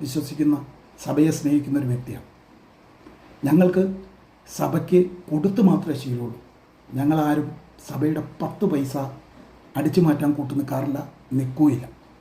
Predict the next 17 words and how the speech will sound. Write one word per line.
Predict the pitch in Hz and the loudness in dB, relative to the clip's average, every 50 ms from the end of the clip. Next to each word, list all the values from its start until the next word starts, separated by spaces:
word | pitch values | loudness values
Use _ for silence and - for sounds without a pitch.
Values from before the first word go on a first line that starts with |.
| _ - - _ _ - _ _ _ _ - - - - | _ -20 -20 _ _ -20 _ _ _ _ -20 -12 -8 -4
അതെൻ്റെ | 139 151 156 147 151 | 0 2 4 4 2
അപ്പം | 156 - 165 143 | 2 0 0 0
പഠിപ്പിച്ചത് | 147 147 131 123 135 131 139 135 | 0 0 -2 -2 -4 -4 -4 -2
അങ്ങനെ | 131 123 127 131 135 | -2 -2 0 0 -2
തന്നെ. | 127 120 - - - - - - - - - - - - - - - - - - - - - - - | -2 -4 -6 -8 -12 -14 -20 -20 -20 -20 -20 -20 -20 -20 -20 -20 -20 -20 -20 -20 -20 -20 -20 -10 -4
സഭയുടെ | - 143 143 170 175 175 170 | -2 2 4 4 4 4 4
പത്ത് | - 156 - - 185 | 2 -2 -4 -4 -2
പൈസ | 160 151 147 127 - | -2 -2 -2 -2 -6
ഞങ്ങൾ | 135 135 - - 135 139 147 | -10 -10 -6 -2 0 0 0
എടുക്കാറില്ല. | 131 123 123 123 127 123 - - - - - - - - - - - - - - | 0 -2 -4 -6 -8 -10 -10 -12 -16 -20 -20 -20 -20 -20 -20 -20 -20 -12 -8 -8
പക്ഷേ | 175 - 240 226 - - - - - | -4 -4 -4 -6 -6 -10 -16 -10 -4
സഭയുടെ | - 156 156 156 - 202 220 233 226 - - - - - | -2 0 2 4 6 6 6 6 6 2 0 -2 -4 -4
പൈസ | 165 170 175 175 - - 220 | -2 -2 -2 -2 -2 -4 -4
ഊറ്റിയെടുക്കുന്ന | 202 170 156 180 220 - - 233 214 180 170 - - 135 120 107 - - - - - - - - _ - - - - _ - - _ _ - - - - - | -4 -2 0 -2 -2 0 2 2 4 4 2 0 -2 -4 -4 -6 -6 -10 -18 -20 -20 -20 -20 -20 _ -20 -20 -20 -20 _ -20 -20 _ _ -20 -20 -12 0 4
ഒരു, | 180 180 185 185 - - - - - - - - - - - - - - - _ _ _ _ _ _ _ _ _ - - - - - 131 | 6 6 6 4 0 -6 -12 -18 -20 -20 -20 -20 -20 -20 -20 -20 -20 -20 -20 _ _ _ _ _ _ _ _ _ -20 -20 -20 -14 -4 0
എന്താ | 139 - - | 0 2 2
പറയുക, | 165 156 143 143 143 131 127 123 - | 0 0 -2 -2 -2 -2 -2 -4 -4